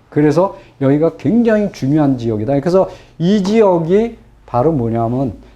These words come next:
칠지도를 제작했던 곳이 아니냐. 그래서 제가 칠지도라는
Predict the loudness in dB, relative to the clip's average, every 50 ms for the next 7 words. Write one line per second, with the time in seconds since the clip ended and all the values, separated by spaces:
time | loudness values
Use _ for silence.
0 | _ -6 -4 -4 -4 -4 -6 -4 0 2 2 2 2 2 2 0 0 0 0 0
1 | 2 2 2 0 0 -2 -4 -6 -12 -20 -20 -20 _ -2 -2 0 0 0 -2 -2
2 | -2 -2 0 0 -2 -4 -4 -2 -2 -2 -2 -2 -4 -6 -6 -4 -6 -6 -6 -4
3 | -4 -4 -4 -2 -2 -4 -6 -6 -8 -6 -6 -4 -2 -2 -2 -2 -2 -2 0 0
4 | -2 -2 -4 -8 -8 -8 -8 -6 -6 -4 0 2 2 4 4 4 2 2 0 -2
5 | -2 -6